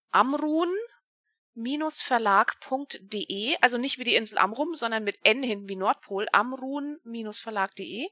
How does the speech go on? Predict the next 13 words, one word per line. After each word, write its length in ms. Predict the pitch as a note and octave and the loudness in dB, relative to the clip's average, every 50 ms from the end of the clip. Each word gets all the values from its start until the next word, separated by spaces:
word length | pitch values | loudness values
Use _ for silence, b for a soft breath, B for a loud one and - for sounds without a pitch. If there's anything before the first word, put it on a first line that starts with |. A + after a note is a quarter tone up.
| B B B B B B B B B B B B B | B B B B B B B B B B B B B
Das 160 | - A#3+ A#3 - | 0 0 2 2
ist 200 | B3+ - - - | 2 2 2 2
ein 200 | A3 A3 A3 - | 0 -2 -4 -6
inhabergeführter, 1300 | - D4+ D#4+ D4 D4+ D4+ D#4 D4+ D4+ - C#4 - - - C4 C4+ C4+ C#4 - C4+ C4+ C4+ C4+ C#4 C#4 - _ _ _ _ _ _ _ _ _ _ | -6 -6 -4 -2 -2 0 0 -2 -2 -4 -6 -6 -6 -4 -4 -4 -4 -2 0 0 2 2 2 0 -2 -4 _ _ _ _ _ _ _ _ _ _
kleiner 420 | - - - G#3 G3+ A3 A3+ A#3 A3 | -12 -6 0 2 2 4 4 2 2
deutscher 400 | G3+ G#3 G3 G3 - - G3+ F#3+ | 2 0 0 0 0 -2 -4 -4
Verlag 600 | - G3 F#3 F3+ F3 F#3 A#3 D#4 - - - - _ _ _ _ _ _ _ _ _ _ _ _ _ - - | -8 -8 -4 -2 0 0 0 0 -2 -4 -10 -20 _ _ _ _ _ _ _ _ _ _ _ _ _ -6 -2
für 300 | - - - C4 B3+ A#3 | -2 -2 0 2 2 0
fantastische 720 | - - G#3+ G3+ G3+ - - A#3 - - - C#4 - C#4+ | 2 0 -2 -2 0 2 4 6 6 6 6 4 2 0
Literatur 800 | C4 B3+ C4+ - C4 B3+ B3 B3 - - - B3 B3+ B3 C4 C4+ B B B B B B B B B _ | -2 -6 -6 -6 -4 -2 -2 -2 -2 -4 -6 -4 -2 -2 -2 -2 B B B B B B B B B _
und 240 | - B3 B3 A#3+ | -2 -2 -2 -2
für 520 | - - - G#3+ G#3 G3 F#3+ F#3 F3+ F#3+ - _ _ - | -4 -4 -4 -2 0 0 0 0 0 -2 -8 _ _ -4
Romance 720 | F3+ E3+ F#3 A3 C4 D4 D#4+ F#4 B4 - - - - - | -2 -2 0 2 2 2 2 2 6 10 10 10 10 8